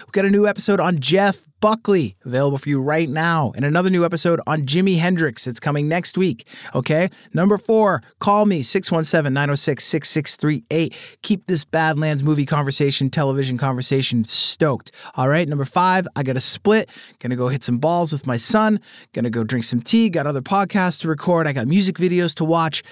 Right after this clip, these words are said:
So, right now, a second dose of bliss from yours truly in honor of this week's Badlands episode, me reading the script from Will Smith's most excellent enemy of the state.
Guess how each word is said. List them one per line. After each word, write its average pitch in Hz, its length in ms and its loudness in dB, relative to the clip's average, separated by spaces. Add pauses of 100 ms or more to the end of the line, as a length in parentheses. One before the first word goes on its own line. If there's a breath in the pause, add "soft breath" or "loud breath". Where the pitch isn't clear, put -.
So, - 460 0 (260)
right 175 300 2
now, 117 200 -6 (260 loud breath)
a 120 60 -2
second 170 440 0
dose 139 240 -2
of 107 140 -6
bliss 104 280 -4
from 80 180 -8
yours 117 260 -2
truly 110 400 -2
in 82 100 -14
honor 117 260 0
of 92 200 -8
this 139 260 -2
week's 92 240 -4
Badlands 131 540 -2
episode, 90 360 -4
me 156 360 2 (240 loud breath)
reading 240 340 2
the 220 100 2
script - 520 -4 (120 soft breath)
from 151 260 -2
Will 165 200 2
Smith's 160 480 -2
most 151 300 0 (180)
excellent - 600 -4 (300)
enemy 113 400 -4 (300)
of 73 140 -10
the - 80 -12
state. - 340 -8